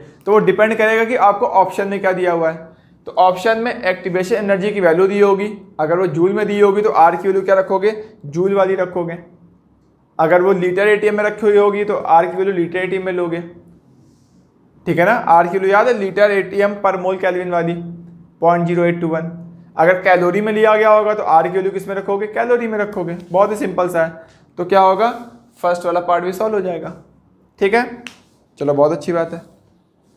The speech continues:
अब third और फोर्थ पर discuss करते हैं। तो बोला value of rate constant बताओ, कब बताओ, इतने degree Celsius पर,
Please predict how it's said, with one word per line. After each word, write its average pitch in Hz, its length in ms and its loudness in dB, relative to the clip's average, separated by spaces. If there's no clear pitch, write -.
अब 196 240 0
third 202 220 4
और 226 60 2
फोर्थ 208 260 0
पर 202 220 -2
discuss 170 320 -6
करते 185 260 -4
हैं। 185 320 -10
तो 175 40 -2
बोला 208 220 6
value 196 380 4
of 226 180 2
rate 208 300 0
constant 208 360 -2
बताओ, 185 280 2
कब 202 120 2
बताओ, 214 360 2
इतने 196 500 0
degree 196 340 0
Celsius 175 520 0
पर, 135 180 -4